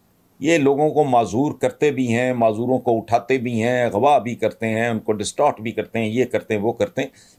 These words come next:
फिर उनकी डिप्लॉयमेंट होती है, इधर रख दिया, उधर इलाके बांटे होते हैं, ये वो लंबी साइंस। तो वो फिर रेडियो पे इनको दिखा के कर से,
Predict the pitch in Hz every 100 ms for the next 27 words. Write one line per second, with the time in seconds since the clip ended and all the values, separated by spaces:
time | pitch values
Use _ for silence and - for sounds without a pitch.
0 | _ 156 160 131 143 117 - 123 131 123
1 | 107 101 117 117 117 113 113 107 - 110
2 | 110 113 117 107 120 117 120 104 - 107
3 | 98 107 131 180 135 131 123 104 87 73
4 | - _ _ _ _ _ _ _ _ _
5 | _ _ _ _ 175 170 98 180 214 -
6 | 170 139 113 160 170 175 151 127 123 127
7 | 131 123 117 117 120 104 92 - 78 90
8 | - - - 80 - 73